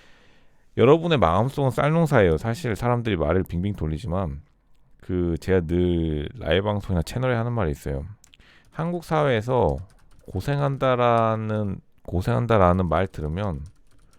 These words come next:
인생 잘못되고 있는 거예요. 인생 잘못되고 있는 거라고. 왜냐? 자기가 일한, 남이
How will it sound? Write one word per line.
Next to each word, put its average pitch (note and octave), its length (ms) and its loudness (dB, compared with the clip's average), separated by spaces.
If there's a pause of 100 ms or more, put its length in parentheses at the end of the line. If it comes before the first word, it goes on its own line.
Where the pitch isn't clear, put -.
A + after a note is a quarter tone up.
(440)
인생 G2+ 300 -2
잘못되고 G#2+ 460 -6
있는 D2+ 140 -6
거예요. C2+ 240 -12 (1800)
인생 A#2+ 220 0
잘못되고 F#2+ 400 -4
있는 C#2+ 120 -6
거라고. C2+ 240 -10
왜냐? D#2 360 0 (640)
자기가 C#3+ 420 2
일한, C3 680 0
남이 E2+ 840 -4